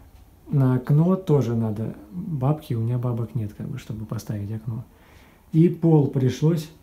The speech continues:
пол пришлось оставить такой, который есть. Тоже нет бабок. Вот. Даже там, видите, пустил вот этот уголок.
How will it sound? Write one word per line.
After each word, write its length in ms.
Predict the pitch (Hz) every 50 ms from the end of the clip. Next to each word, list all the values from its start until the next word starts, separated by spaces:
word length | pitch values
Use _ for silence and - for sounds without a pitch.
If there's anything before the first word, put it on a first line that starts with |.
| _ _ _ _ _ _ _ _ _ _ - _ _ _ _
пол 240 | 151 160 185 170 -
пришлось 460 | 156 131 120 - - 143 143 143 151
оставить 540 | 139 - - - 143 147 151 147 139 143 - - - _ _ _ _ _ _ _ _ _ _ _ _ _ _ _ _ _ _ _ _ _ _ _ _ _ _ _ _ _ _ _ _ _ _
такой, 300 | - 131 - - 143 139
который 360 | - 143 135 143 131 127 123
есть. 400 | 120 113 110 101 101 - - - _ _ _ _ _ _ _ _ _ _ _
Тоже 300 | - 127 117 104 101 107 123 - -
нет 180 | 131 123 113 - -
бабок. 300 | 120 113 110 104 127 - - - _ _ - _ _ - - - - - - - - - - _ - _ _ - - _ - _ - - _ _ _ _ _ _ _ _
Вот. 460 | 151 135 127 127 127 120 117 113 - - - - - - - - - - -
Даже 420 | 185 - 160 131 131 131 120 135 131
там, 220 | - 127 120 113
видите, 300 | 120 160 170 160 - 135
пустил 440 | - 127 110 - - - 113 107 107
вот 140 | 107 - 113
этот 240 | 107 110 107 -
уголок. 400 | 123 123 117 117 110 107 104 104